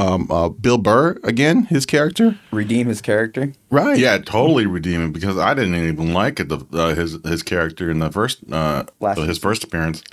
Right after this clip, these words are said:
Speaker 3: at all. I thought he was, uh,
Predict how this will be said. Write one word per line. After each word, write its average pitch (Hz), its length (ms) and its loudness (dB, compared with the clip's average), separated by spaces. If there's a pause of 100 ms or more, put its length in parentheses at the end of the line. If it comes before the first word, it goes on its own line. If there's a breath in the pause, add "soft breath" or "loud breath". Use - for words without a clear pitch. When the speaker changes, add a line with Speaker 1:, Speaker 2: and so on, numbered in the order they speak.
(120)
Speaker 3:
at 82 140 -2
all. 85 560 -2
I 87 80 -2
thought 90 200 0
he 87 80 -2
was, 80 340 -4 (840 loud breath)
uh, 85 920 0